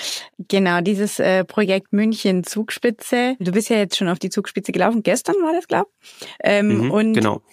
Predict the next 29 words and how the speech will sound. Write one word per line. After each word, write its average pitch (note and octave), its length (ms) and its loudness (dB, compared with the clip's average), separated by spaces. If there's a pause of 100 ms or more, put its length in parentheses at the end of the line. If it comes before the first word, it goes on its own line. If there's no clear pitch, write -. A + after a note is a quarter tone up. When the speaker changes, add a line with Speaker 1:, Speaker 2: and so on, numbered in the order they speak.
(160)
Speaker 1:
da G#3 240 0
bist G#3+ 240 0
du A3+ 40 2
ja, F#3+ 180 2
also G3 180 0
ich G#3 160 -2
war G3 100 2
fasziniert, G#3 420 0
einfach F#3+ 280 0
vorbei F#3+ 480 0
an G3 400 0
Gebirgsbächen, G3+ 760 0
morgens G#3+ 600 2
kein G#3+ 380 0
Mensch G#3 240 0
unterwegs. G3+ 500 0
Ist - 300 -4 (360)
das, A#3+ 580 0 (100)
ziehst B3+ 240 -2
du C4+ 40 2
dir A3 200 4
aus G#3 100 0
solchen A3 260 0
Aktionen G#3+ 440 0
deine G3 280 0
Energie? F#3+ 600 -2
Also G3+ 180 0
ist - 220 -4
das - 260 -6